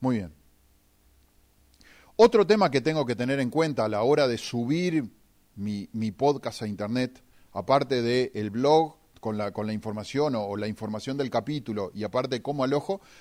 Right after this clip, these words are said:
tengo que tener en cuenta que hay catálogos. Hay catálogos de podcast que no tienen el archivo. Hay catálogos que lo que tienen son la referencia al catálogo. Son como el Google de los podcasts. ¿Tá? El, el número uno, el tradicional, es iTunes.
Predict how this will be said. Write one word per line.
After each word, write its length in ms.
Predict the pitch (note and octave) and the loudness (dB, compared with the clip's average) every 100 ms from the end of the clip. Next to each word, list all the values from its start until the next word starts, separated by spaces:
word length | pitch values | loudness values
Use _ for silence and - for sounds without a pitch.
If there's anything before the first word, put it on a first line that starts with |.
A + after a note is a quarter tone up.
| - | -4
tengo 160 | D#3 | -2
que 80 | E3+ | -2
tener 160 | D#3+ D3+ | -2 -4
en 100 | C3 | -4
cuenta 360 | D3+ D#3+ D#3+ | -4 -2 -2
que 100 | A#2+ | 0
hay 120 | C#3 | 0
catálogos. 840 | C#3+ C#3 A#2 B2+ A2+ G2 F2 - - _ _ _ _ _ _ | 2 0 2 2 2 -2 -8 -14 -20 _ _ _ _ _ _
Hay 180 | B2 C3 | -2 0
catálogos 560 | C#3 A#2+ E3+ G#3+ F#3+ | 0 2 2 2 2
de 100 | C3+ | 0
podcast 480 | A#2 F#3+ G#3 G#3 F#3+ | 0 -2 -2 -4 -6
que 160 | - C#3+ | -4 -2
no 220 | F3+ A#3+ | 0 0
tienen 420 | - A#3+ A3 C3+ | 0 0 0 0
el 160 | A2 G#2 | -2 -2
archivo. 480 | G2+ - G2+ E2 D2 _ _ _ _ _ _ _ | -4 -6 -8 -8 -14 _ _ _ _ _ _ _
Hay 160 | - C3 | -2 0
catálogos 460 | C3+ B2+ F#3 G#3 F#3 | 0 0 2 2 2
que 120 | D3 | 0
lo 100 | C3+ | 0
que 100 | A#2+ | -2
tienen 280 | C#3+ G3+ G#3 | -4 -4 -2
son 340 | E3 A3 B3 | 2 2 0
la 140 | C3+ C3+ | 0 2
referencia 420 | B2+ C3+ D3 G#3+ | 2 -2 -2 -2
al 60 | D#3+ | -2
catálogo. 280 | C3 A#2 | -2 -2
Son 140 | A2+ F#3+ | -4 -6
como 200 | G3 F#3 | -2 0
el 120 | D3 | 0
Google 480 | C#3+ B3+ C4+ D4 C4+ | 2 2 2 0 0
de 120 | D3+ | -2
los 100 | C#3 | -2
podcasts. 540 | - B2+ - E2 - _ _ _ _ _ _ _ _ | 0 -2 -2 -10 -14 _ _ _ _ _ _ _ _
¿Tá? 200 | - G#3 - _ _ _ _ _ | -16 -16 -16 _ _ _ _ _
El, 480 | C3 C#3 C#3 C#3 - | 4 6 6 2 2
el 400 | C#3 C#3 C#3 C3+ | 2 4 2 -2
número 300 | D3+ D#3 D3 | -2 2 4
uno, 280 | F3 C4 G#3+ | 4 2 0
el 100 | C#3+ | -2
tradicional, 600 | B2+ C3+ B2+ C#3 G3 C#4+ | 0 0 -2 -2 -4 -2
es 220 | - C#3 D#3+ | -2 0 2
iTunes. 460 | C#3 - G2 E2+ | 2 0 -10 -14